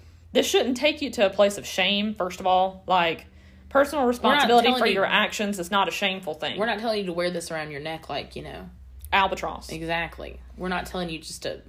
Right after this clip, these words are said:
Speaker 2: let it weigh you down. No. In our reality, this is the freedom of it. It's to be like, "You know, I did go through that, but I'm on the other side of it." And I think that is really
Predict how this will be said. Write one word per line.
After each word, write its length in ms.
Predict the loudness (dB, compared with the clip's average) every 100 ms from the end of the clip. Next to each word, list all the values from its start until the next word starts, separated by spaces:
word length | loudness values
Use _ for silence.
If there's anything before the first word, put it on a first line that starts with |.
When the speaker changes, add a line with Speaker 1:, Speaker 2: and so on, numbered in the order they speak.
| -16
Speaker 2:
let 200 | -6 -4
it 160 | -4 -4
weigh 180 | -6 -6
you 100 | -8
down. 300 | -8 -8 -12
No. 420 | -6 -2 -2 -2 -8 -20 -20 -4
In 80 | 0
our 100 | 2
reality, 460 | 2 2 0 -2
this 240 | -4 -6 -6
is 100 | -6
the 80 |
freedom 480 | -8 -4 -2 0 0
of 160 | -2 -6
it. 180 | -10 -12 -4
It's 200 | -4 -2
to 100 | -2
be 140 | 0 2
like, 180 | 0
"You 80 | 0
know, 160 | -2 2
I 160 | 2
did 220 | 2 -2 0
go 160 | -2
through 220 | -2 -4
that, 340 | -2 -2 -4 -8 -20 -20 -2
but 100 | 2
I'm 140 | 4
on 120 | 2 0
the 140 | 0
other 160 | 0 -2
side 320 | -2 0 -2
of 140 | -4
it." 320 | -10 -10 -16 -6
And 120 | -2
I 100 | -2
think 300 | -2 -4 2
that 120 | 2
is 240 | 2 -2 -4
really 600 | -4 0 0 -2 -8